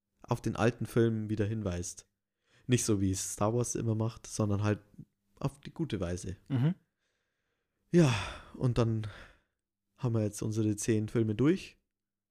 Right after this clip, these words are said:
Speaker 1: Bist du also gewappnet für die nächste Halloween-Party,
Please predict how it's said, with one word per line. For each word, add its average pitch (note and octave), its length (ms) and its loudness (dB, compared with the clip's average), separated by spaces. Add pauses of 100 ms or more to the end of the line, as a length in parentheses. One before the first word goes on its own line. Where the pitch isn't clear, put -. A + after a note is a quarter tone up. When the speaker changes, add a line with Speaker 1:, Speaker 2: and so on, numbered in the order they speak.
(720)
Speaker 1:
Bist - 220 -6
du A#2 60 4
also G#2+ 200 2
gewappnet G#2+ 480 0
für A#2+ 200 0
die G#2+ 100 0
nächste A2 360 -2
Halloween-Party, A#2+ 880 0